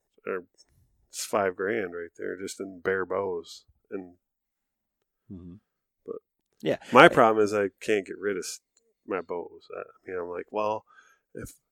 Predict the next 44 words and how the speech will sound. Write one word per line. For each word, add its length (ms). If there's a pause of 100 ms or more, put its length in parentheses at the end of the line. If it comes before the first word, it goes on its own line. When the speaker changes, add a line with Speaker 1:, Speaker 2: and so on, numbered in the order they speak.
(960)
Speaker 1:
if 60
I 120
keep 280
this 260
one, 260
okay, 440
so 560 (120)
my 220
double 400
X 260
L 200
I 140
can 140
use 260
as 120
a 80
finger 400
bow 380
with 100
no 220
sights, 420
bare 300
bow, 560 (120)
you 80
know, 120
do 180
the 80
old 220
Tim 220
Wells. 500 (500)
I 80
got 200
my 240 (280)
target 420
bow 460
for 220
shooting 360
three 200
D, 240
and 100
then 80
I 180
got 140
my 120